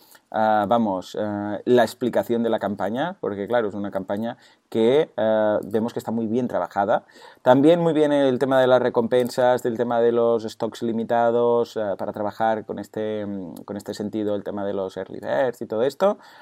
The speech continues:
O sea que, y bueno, y además que en casa somos muy de, eh,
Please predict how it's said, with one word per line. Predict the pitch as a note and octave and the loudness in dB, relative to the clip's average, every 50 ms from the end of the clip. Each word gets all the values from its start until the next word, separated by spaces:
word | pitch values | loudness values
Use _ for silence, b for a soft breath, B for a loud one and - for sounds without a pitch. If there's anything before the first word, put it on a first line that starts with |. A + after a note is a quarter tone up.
| b b b | b b b
O | - A#2+ | -6 -4
sea | - - C#3 D3 E3 D#3 D#3+ | 0 4 6 6 6 6 4
que, | D3 C#3+ D#3+ F3+ F#3+ G3+ G3+ - - | 4 4 4 4 4 2 2 0 2
y | A#2 | 8
bueno, | C3 D#3 E3+ E3 G#2+ | 8 8 8 8 4
y | G2 | 2
además | A2 A2 G#2+ A2+ C3 C3+ - | 2 2 2 2 0 -2 0
que | - D3 D3 D3+ - | 2 2 2 2 2
en | - A#2 | -2 -2
casa | G#2+ A2 - - | -2 -2 -4 -4
somos | A#2 - C3+ A#2+ A#2+ A2+ - | -6 -4 -4 -2 -2 -4 -2
muy | B2 A#2+ A#2 B2 C#3 | -2 -2 -2 -2 -2
de, | C#3 C3 A2 A2 B2 C#3 D3+ - _ _ | -2 -2 0 0 -2 -2 -4 -8 _ _
eh, | - G2+ G2 F#2+ F#2 F2+ F#2 | -10 -10 -8 -8 -8 -8 -10